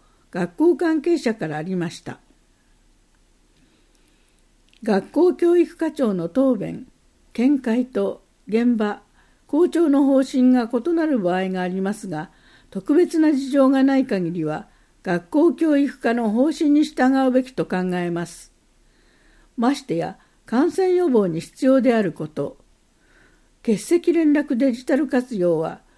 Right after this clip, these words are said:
全校一斉に取り入れるべきで、校長の判断に任せるところではないと考えます。学校教育課は校長に対してリーダーシップを取り、適宜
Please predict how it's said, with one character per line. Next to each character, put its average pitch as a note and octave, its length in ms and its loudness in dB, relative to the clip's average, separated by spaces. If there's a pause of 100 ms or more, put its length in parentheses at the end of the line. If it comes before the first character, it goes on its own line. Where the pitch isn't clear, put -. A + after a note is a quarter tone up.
(180)
全 D#4 320 2
校 A3 260 2
一 G3+ 80 2
斉 B3 320 4
に C4 160 6
取 B3 220 2
り B3 60 4
入 B3 100 4
れ A#3+ 60 4
る A#3 100 0
べ A3+ 120 4
き G#3 140 -8
で、 F3 260 -6 (340)
校 D#4 200 4
長 F4 180 6
の E4 120 6
判 D#4+ 240 6
断 C4 160 4
に F#3 100 4
任 F#3+ 320 0
せ D#4+ 100 2
る C4+ 120 0
と A#3+ 100 0
こ G#3+ 140 0
ろ G3 100 2
で F#3+ 100 2
は F3+ 140 2
な A#3+ 140 2
い D4 80 -2
と A3+ 100 -2
考 F3+ 120 -2 (180)
え E3+ 140 -2
ま E3 120 -2
す。 - 380 -16 (800)
学 G3 240 -4
校 E4+ 220 4
教 D#4+ 220 0
育 B3+ 240 -4
課 A#3 140 0
は A3 360 -2
校 D4 220 2
長 F4+ 220 0
に D#4+ 160 0
対 D4 320 0
し - 60 -10
て - 340 -6 (140)
リ C#4+ 220 2
ー - 20 -6
ダ D#4+ 160 0
ー D#4 40 0
シ - 180 -12
ッ - 120 -20
プ F3+ 100 -2
を E3+ 120 0
取 F#3+ 200 0
り、 - 140 -12 (480)
適 E4+ 300 -2
宜 F3+ 260 -6